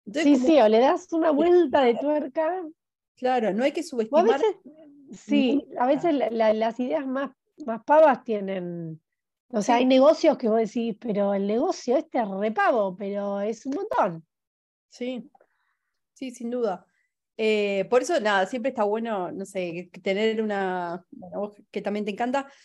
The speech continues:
Speaker 1: una libreta y una lapicera, y siempre ir anotando esas cosas. A mí me pasa, yo tengo el anotador mi, de mi teléfono,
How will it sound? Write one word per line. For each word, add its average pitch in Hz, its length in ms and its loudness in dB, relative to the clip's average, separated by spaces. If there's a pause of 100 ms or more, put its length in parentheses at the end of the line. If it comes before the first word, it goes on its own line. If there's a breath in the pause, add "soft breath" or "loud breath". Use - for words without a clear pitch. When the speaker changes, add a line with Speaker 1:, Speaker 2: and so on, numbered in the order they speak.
(140 soft breath)
Speaker 1:
una 262 260 0
libreta 262 640 0
y 208 220 -4
una 233 240 -2
lapicera, 262 840 -2
y 233 80 -8
siempre 339 260 -6
ir 320 80 -6
anotando 240 460 -2
esas 190 240 -10
cosas. 185 240 -4
A - 20 0
mí 226 100 -2
me 254 80 -2
pasa, 240 200 -4
yo 233 140 -4
tengo 220 180 -4
el 208 60 -4
anotador 196 440 -2
mi, 220 280 -6
de 196 160 -6
mi 185 100 -6
teléfono, 277 760 -2